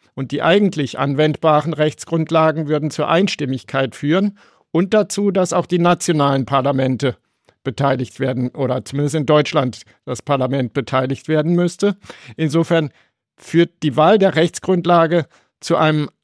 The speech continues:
Ausschluss von Beteiligung und eben zu einer erleichterten Entscheidung. Man kann, ähm, die Kritiker leichter übergehen. Also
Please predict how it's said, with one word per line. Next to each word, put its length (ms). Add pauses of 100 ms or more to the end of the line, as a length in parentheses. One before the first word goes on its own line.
(120)
Ausschluss 840 (300)
von 280
Beteiligung 760 (580)
und 500
eben 280
zu 160
einer 280
erleichterten 720
Entscheidung. 720 (460)
Man 240
kann, 360 (100)
ähm, 280
die 140
Kritiker 520
leichter 400
übergehen. 680 (720)
Also 320